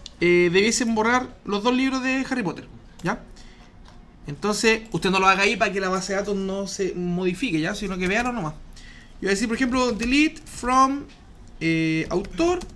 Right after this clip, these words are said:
donde I D igual uno. Importante, chiquillo, acá. Por norma de base de datos, usted debiese borrar por la P K, siempre. Aunque usted diga, "Profe, no hay otra J K Rowling". Ya, pero si en cien mil años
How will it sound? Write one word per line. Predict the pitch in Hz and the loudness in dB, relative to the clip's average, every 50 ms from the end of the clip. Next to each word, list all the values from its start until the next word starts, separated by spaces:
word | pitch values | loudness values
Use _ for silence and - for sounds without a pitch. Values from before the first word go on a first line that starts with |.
| - - - - - - - - - - - - - - - - - - - - - - - - | -18 -18 -18 -18 -18 -18 -18 -20 -20 -20 -20 -20 -18 -18 -16 -16 -14 -16 -16 -16 -18 -18 -16 -10
donde | 165 170 202 208 208 196 180 196 | -6 -4 -2 -2 -2 -4 -4 -4
I | 196 | -4
D | 202 226 254 262 | -4 -2 -2 -2
igual | 254 240 214 233 233 233 - - | -2 -2 -2 -2 -2 -2 -4 -4
uno. | - 226 175 131 - - - - - - - - - - - - - - - - - - - - - - | -4 -2 -2 -4 -6 -10 -16 -18 -18 -18 -20 -20 -20 -20 -20 -20 -20 -18 -18 -18 -18 -18 -20 -16 -10 -6
Importante, | 214 240 240 233 240 226 208 - - - - 269 262 - 277 254 | -6 -6 -4 -4 -4 -4 -4 -4 -4 -4 -6 -6 -6 -8 -10 -8
chiquillo, | - - 262 262 277 269 | -8 -8 -6 -4 -2 -2
acá. | 262 277 254 202 180 - - - - - | -2 -2 -4 -6 -8 -10 -14 -18 -4 2
Por | 226 233 233 | 2 2 2
norma | 233 233 262 294 330 294 294 302 | 2 0 0 0 0 2 2 4
de | 294 277 | 6 6
base | 285 302 294 - | 6 4 2 2
de | 277 277 | 2 2
datos, | 311 311 311 277 | 2 0 -2 -4
usted | - 277 254 | -4 -4 -2
debiese | 247 254 254 262 - 269 | -2 -2 -2 -2 -2 -4
borrar | 254 233 240 269 269 - - - | -4 -2 -4 -4 -6 -8 -8 -6
por | 220 226 214 | -4 -4 -4
la | 220 208 196 180 | -4 -4 -6 -6
P | 160 156 | -6 -6
K, | - - 240 254 202 170 160 - - | -6 -6 -6 -4 -6 -6 -10 -12 -16
siempre. | - - - - 233 240 190 160 156 - - 143 131 131 - - - - - - - - - - - - - - - | -14 -12 -10 -6 -4 -2 -2 -2 -4 -6 -8 -8 -8 -10 -12 -14 -18 -20 -20 -20 -20 -20 -20 -18 -18 -18 -18 -16 -8
Aunque | - 175 175 - | -4 -4 -2 -2
usted | - 226 | 0 0
diga, | 240 277 269 254 | 2 2 2 2
"Profe, | 190 208 240 247 - 226 214 185 | 2 2 0 0 0 -2 -2 -2
no | 185 190 | 0 0
hay | 190 208 | 2 2
otra | 226 226 254 247 | 0 0 -2 -4
J | 214 220 247 233 240 | -6 -6 -6 -6 -6
K | 220 247 240 | -4 -4 -4
Rowling". | 240 254 240 202 180 - - | -4 -2 -2 -2 -2 -4 -2
Ya, | 160 185 175 | -2 -2 -2
pero | 160 156 156 | -2 -4 -6
si | 156 - - 180 | -6 -4 -2 -2
en | 170 170 160 | -2 -2 -2
cien | - - 233 240 247 | -4 -4 -4 -4 -4
mil | 247 247 247 | -4 -2 -2
años | 254 254 233 202 185 | -2 -2 -2 -2 -6